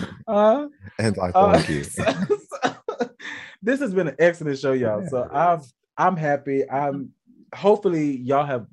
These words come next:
Speaker 1: learned something. And again, tune into your humanity. Just be a fucking better human being.
Speaker 2: Absolutely.
Speaker 1: You work on you being a fucking better human being. I'ma work on me being a better fucking human being. How about that?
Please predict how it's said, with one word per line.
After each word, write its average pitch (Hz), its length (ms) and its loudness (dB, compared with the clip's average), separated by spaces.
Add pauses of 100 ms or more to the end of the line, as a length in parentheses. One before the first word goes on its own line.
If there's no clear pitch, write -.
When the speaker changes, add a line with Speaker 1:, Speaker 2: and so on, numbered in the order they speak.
(120)
Speaker 1:
learned 123 340 -2
something. 123 400 -6
And 120 320 -4
again, 123 640 -4 (1600)
tune 202 360 6
into 185 300 4
your 139 180 2
humanity. 123 880 0 (480)
Just 247 240 -2
be 214 140 2
a 151 80 6
fucking 143 460 -2
better 120 320 -2
human 107 460 -2
being. 95 280 -8
Speaker 2:
Absolutely. 82 680 -10 (440)
Speaker 1:
You 185 280 2
work 170 280 6
on 131 200 2
you 160 160 2
being 160 260 4
a 151 60 0
fucking 160 340 2
better 147 240 4
human 143 320 -2
being. 139 240 0
I'ma 143 160 0
work 131 260 4
on 131 120 2
me 127 100 4
being 113 240 2
a 98 40 0
better 104 200 2
fucking 98 340 -4
human 98 280 -2
being. 90 240 -4
How 143 100 6
about 107 240 2
that? 82 160 -10